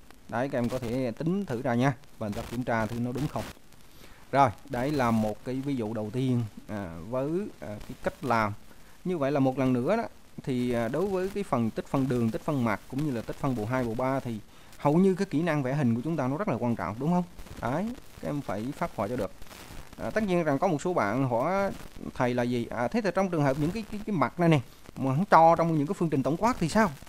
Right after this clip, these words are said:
Đấy, đây là một câu hỏi rất là khó. Tất nhiên rằng là không có ai tài giỏi nhưng mà vẽ được tất cả các cái bề mặt trong không gian được đối với những cái phương trình như thế. Thì hiện nay nó có một số các công cụ vẽ hình khá là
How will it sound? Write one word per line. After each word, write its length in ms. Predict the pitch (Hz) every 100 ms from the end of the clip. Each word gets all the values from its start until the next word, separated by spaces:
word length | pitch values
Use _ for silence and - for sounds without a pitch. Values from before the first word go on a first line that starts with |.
| - - - -
Đấy, 420 | 123 170 202 185 -
đây 140 | 147 147
là 60 |
một 120 | 127 117
câu 120 | 131
hỏi 180 | 113 117
rất 140 | 208
là 60 | 127
khó. 340 | - 131 165 - - - - - - -
Tất 140 | - 185
nhiên 280 | 156 139 117
rằng 200 | 113 113
là 180 | 110 92 - - - -
không 140 | 156
có 80 | 143
ai 160 | 139
tài 220 | 139 120 110
giỏi 240 | 110 147
nhưng 80 | 156
mà 60 |
vẽ 240 | 113 104 135
được 260 | 113 -
tất 220 | - - -
cả 160 | 127 -
các 100 | -
cái 100 | 220
bề 100 | 143
mặt 200 | 120 113 - - - -
trong 120 | 151
không 160 | 151 147
gian 160 | 143
được 240 | 127 120 127 - - -
đối 140 | - 190
với 100 | 190
những 120 | 127
cái 80 | 170
phương 120 | 127
trình 160 | 113
như 80 | 110
thế. 180 | 123 147 - - - - - - -
Thì 80 |
hiện 160 | 120 131
nay 140 | 147
nó 140 | 143 156
có 140 | 160
một 120 | 175 131
số 80 | 160
các 180 | 170 185
công 140 | 139 131
cụ 120 | 104
vẽ 200 | 110 110
hình 240 | 135 107
khá 240 | 104 170 247
là 220 | 147